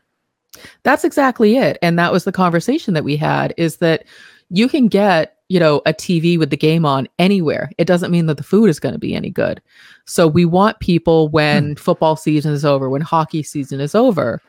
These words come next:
Speaker 1: to remember that the food at this particular establishment is really, really good. And that's what they're looking for. So when they're looking for a good meal, when they're looking for,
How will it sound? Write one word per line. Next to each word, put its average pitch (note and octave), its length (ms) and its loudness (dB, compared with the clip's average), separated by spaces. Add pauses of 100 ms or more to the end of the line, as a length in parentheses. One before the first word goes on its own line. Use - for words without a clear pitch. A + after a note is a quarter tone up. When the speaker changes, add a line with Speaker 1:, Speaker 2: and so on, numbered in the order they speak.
(400)
Speaker 1:
to - 120 0
remember F3 640 2
that D3+ 200 -2
the D3 100 0
food G#3 640 2
at D3 140 -4
this - 200 -4
particular F#3 500 -4
establishment F#3+ 680 -2
is C#3+ 120 -4
really, D#3 340 0
really D3 280 0
good. C#3 420 0 (380)
And D3+ 220 -4
that's D#3+ 300 0
what D#3 100 0
they're C#3 120 0
looking D#3 240 0
for. C#3 140 -2
So - 120 -2
when E3 120 0
they're E3 140 2
looking F3 280 -2
for E3 200 0
a D3+ 40 0
good C#3+ 260 0
meal, C3 220 -4
when D3 140 -4
they're D3+ 140 0
looking E3 340 -2
for, D3 580 0